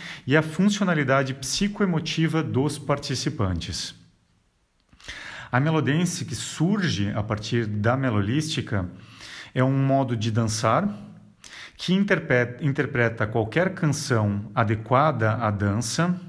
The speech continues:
ou musicalidade rítmica, seja antiga, seja moderna, com os critérios da melolística. O autor descreve esse instrumento na página trezentos e setenta e cinco.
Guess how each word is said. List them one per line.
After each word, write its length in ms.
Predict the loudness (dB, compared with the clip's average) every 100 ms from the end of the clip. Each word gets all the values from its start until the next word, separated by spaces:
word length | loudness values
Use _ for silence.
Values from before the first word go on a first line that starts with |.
| -2
ou 160 | 2 2
musicalidade 800 | 2 0 0 2 2 2 2 0
rítmica, 760 | 0 0 0 -2 0 0 0 -6 -16 -12
seja 320 | -2 0 2
antiga, 500 | 0 0 -2 0 0
seja 260 | 0 -2 0
moderna, 680 | 0 0 0 0 0 -4 -6 -14 -16 -14 -14 -16 -18 2
com 220 | 4 4
os 100 | 2
critérios 560 | -2 0 4 4 2 0
da 80 | 0
melolística. 800 | 2 2 2 0 -4 -6 -6 -8 -14 -20 -20 _ _ _ _ -20 -20 -10 -2
O 80 |
autor 240 | 0 0 -2
descreve 720 | -2 0 2 2 0 -4 -4
esse 240 | -2 -2 -4
instrumento 480 | -4 0 0 0 -2
na 80 |
página 400 | 0 0 0 0
trezentos 600 | -2 0 0 0 -2 -4 -4
e 60 |
setenta 360 | -2 -2 -2 -2
e 60 |
cinco. 420 | -4 -4 -4 -4